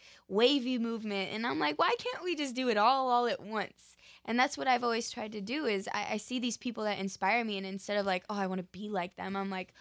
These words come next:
"Wow, that was really cool. What, what about them could I add to me that would, that would work well with what I already have going?" And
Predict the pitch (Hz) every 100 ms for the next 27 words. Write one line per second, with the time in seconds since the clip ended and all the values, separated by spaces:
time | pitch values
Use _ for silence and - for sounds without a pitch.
0 | - - 240 220 208 233 208 214 196 -
1 | 247 254 196 196 - - 196 220 233 208
2 | 196 - 196 190 196 180 - 180 185 -
3 | 185 180 175 - 180 175 _ _ _ -
4 | 202 196 202 - 185 180 180 - 185 170
5 | 165 175 160 - - - - - 208 _
6 | _ _ _ _ 208 208 196